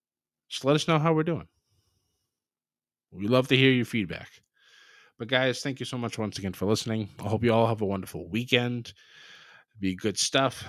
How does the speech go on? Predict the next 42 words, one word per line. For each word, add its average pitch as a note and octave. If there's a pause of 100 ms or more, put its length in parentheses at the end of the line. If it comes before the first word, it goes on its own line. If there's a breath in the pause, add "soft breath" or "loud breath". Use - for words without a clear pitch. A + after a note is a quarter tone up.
Sam B2+
and C3
I B2+
will A#2+
be A#2
back A#2+
on G2+
Sunday A2 (460 loud breath)
doing A2
our A2
recording B2
for G#2+
our G#2
Above G2+
the F2+
Ring A#2
episode A#2 (560 loud breath)
that G#2
will F#2
be F#2
dropping G#2+
on F#2
Monday. F#2+ (240 loud breath)
And F#2
then F#2
we G#2+
dive A2
right A2+
into A#2+
next A#2
week's A#2
Raw, C3 (640 soft breath)
where G#2+
it G2+
looks B2
like G#2+
Edge C3
will A#2
be B2+
returning C3+
to G2+
Raw. B2+